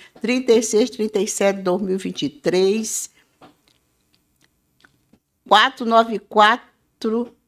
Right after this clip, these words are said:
quarenta e nove quarenta e três, dois mil e vinte e três e quatorze nove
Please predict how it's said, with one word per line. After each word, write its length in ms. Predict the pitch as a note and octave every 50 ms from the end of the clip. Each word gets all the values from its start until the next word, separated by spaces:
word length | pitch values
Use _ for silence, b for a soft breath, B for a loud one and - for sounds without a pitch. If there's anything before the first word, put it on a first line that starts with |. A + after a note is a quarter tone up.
| _ _
quarenta 460 | - F#3 F#3 G3+ A3 B3 C#4+ - A#3
e 80 | G3+
nove 360 | G3 F#3+ G3+ G#3 A3 A#3+ C4 -
quarenta 380 | - A3 G#3 G3+ G3+ G3+ G#3
e 80 | F#3 F#3
três, 240 | F#3 - G3+ B3 A#3
dois 220 | A3 F#3+ F#3 F#3+
mil 80 | G#3 G3+
e 40 |
vinte 220 | F#3+ F#3 E3+ F3 -
e 80 | D3+
três 340 | - - G3+ F#3+ G3+ A#3+ A#3+ A3+
e 40 |
quatorze 720 | G#3 - - G#3 F#3+ G3+ - - - G#3+ G#3+ A3+ A3+ - B3+
nove 480 | G#3+ G#3+ A3 A3 G#3+ G3+ G#3 G#3 -